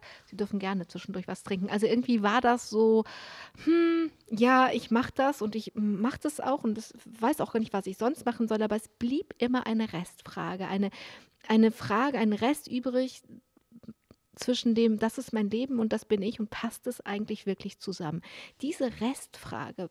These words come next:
passt mein Leben und ich, passen die beiden zusammen, ist in Namibia, in Namibia verschwunden.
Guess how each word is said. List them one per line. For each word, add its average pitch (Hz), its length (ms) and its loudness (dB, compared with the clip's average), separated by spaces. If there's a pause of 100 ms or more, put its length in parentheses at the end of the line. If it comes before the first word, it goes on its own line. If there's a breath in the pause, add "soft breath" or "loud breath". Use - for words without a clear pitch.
(100)
passt - 340 -10
mein 202 160 -2
Leben 247 300 -2
und 208 160 -4
ich, 269 160 -10
passen - 260 -8
die 226 100 -2
beiden 208 220 -4
zusammen, 202 300 -2 (340 loud breath)
ist 233 180 -10
in 214 120 -4
Namibia, 202 520 -4
in 202 160 0
Namibia 190 520 -4
verschwunden. 175 760 -12